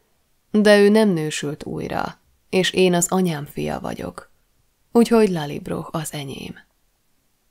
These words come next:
„Úgy emlékszem, tegnap azt mondtad, nincs semmid.”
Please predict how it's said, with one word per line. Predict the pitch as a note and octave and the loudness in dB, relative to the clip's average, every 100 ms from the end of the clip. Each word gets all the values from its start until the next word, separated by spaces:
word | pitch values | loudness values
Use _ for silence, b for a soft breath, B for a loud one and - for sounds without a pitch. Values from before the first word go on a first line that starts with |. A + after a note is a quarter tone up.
| _ _ _ _ _ - | _ _ _ _ _ 2
„Úgy | C#4 A#3+ | 4 6
emlékszem, | A3 G3+ G3 - G3 | 4 4 2 0 2
tegnap | G#3+ G#3 G#3 | 2 4 2
azt | A3 A#3 - | 2 -2 -4
mondtad, | E3 D#3+ F3 F3 | -8 -6 -6 0
nincs | G#3 A3+ | 4 4
semmid.” | - - D#3 D#3 E3+ - | 2 -4 -6 -10 -12 -14